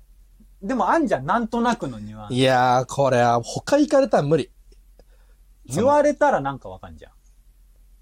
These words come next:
Speaker 2: いやー、いけるかな？無理だと思う。
Speaker 1: 俺、俺が出す側やってあげようか。
Speaker 2: いや、最後ちょうだい。
Speaker 1: どうしようかな。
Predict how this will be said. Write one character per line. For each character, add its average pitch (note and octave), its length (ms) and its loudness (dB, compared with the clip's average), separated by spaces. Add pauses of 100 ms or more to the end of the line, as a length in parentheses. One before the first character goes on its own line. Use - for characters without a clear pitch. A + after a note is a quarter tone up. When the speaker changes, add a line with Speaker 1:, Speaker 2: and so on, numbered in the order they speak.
(760)
Speaker 2:
い D3 260 -6
や E3 240 0
ー、 E3+ 60 4
い E3 60 0
け - 260 -8
る - 120 -10
か - 160 -20
な？ D#4+ 300 -6
無 A#3 140 0
理 E4+ 120 2
だ C#4 100 2
と D#3+ 100 -4
思 B2 300 -4
う。 - 60 -20 (1300)
Speaker 1:
俺、 D3+ 200 -10
俺 E3 160 -4
が E3 120 0
出 D#3 100 -2
す D#3+ 100 -10
側 D3+ 120 0
や C#3+ 60 -2
っ - 40 -10
て D3 80 -8
あ C3+ 40 -4
げ C3 40 -6
よ C3+ 60 -6
う - 20 -20
か。 - 280 -16
Speaker 2:
い C#3 40 -6
や、 B2 40 -8
最 F#3+ 200 0
後 B2+ 80 -4
ち - 80 -6
ょ A#2 80 -2
う - 20 -4
だ G#2+ 120 -6
い。 D3+ 60 -14 (1200)
Speaker 1:
ど A2 100 -18
う - 40 -18
し - 80 -20
よ F2+ 60 -16
う - 40 -20
か - 120 -18
な。 D#2+ 340 -18